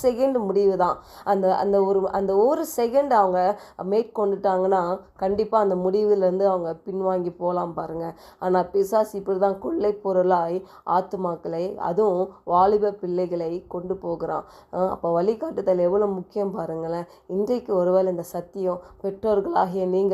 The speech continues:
கேட்-, கேட்டுக்கொண்டிருப்பீர்களானா, உங்க வய-, சின்ன வயதிலே இருந்தோ இல்லாட்டி வாலிப வயதிலேயோ பிள்ளைகளை, அஹ், தே-, கிறிஸ்து-, தேவனுடைய வார்த்தைகள் வழி நடத்துறதுக்கு முதலாவது நீங்க அந்த பிள்ளைகளுக்காக ஜெபியுங்கள். தேவனிடத்துல கேளுங்க.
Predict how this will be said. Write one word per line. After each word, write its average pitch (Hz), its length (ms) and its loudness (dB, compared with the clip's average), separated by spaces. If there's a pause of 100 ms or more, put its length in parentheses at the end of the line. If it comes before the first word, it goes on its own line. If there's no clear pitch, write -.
(120)
கேட்-, 202 300 0 (100)
கேட்டுக்கொண்டிருப்பீர்களானா, 175 1200 -2 (220)
உங்க 180 240 0
வய-, 170 80 2 (160)
சின்ன 208 400 0
வயதிலே 185 440 2
இருந்தோ 175 380 2
இல்லாட்டி 180 180 0
வாலிப 214 420 2
வயதிலேயோ 180 480 0
பிள்ளைகளை, 190 720 0 (260)
அஹ், 180 340 0
தே-, 185 280 2
கிறிஸ்து-, 185 400 -8
தேவனுடைய 208 480 2
வார்த்தைகள் 196 640 0
வழி 175 320 -2
நடத்துறதுக்கு 185 580 -4
முதலாவது 202 600 0
நீங்க 233 400 2
அந்த 180 280 -2
பிள்ளைகளுக்காக 196 680 -2 (100)
ஜெபியுங்கள். 175 500 -2 (340)
தேவனிடத்துல 196 680 2 (100)
கேளுங்க. 208 440 0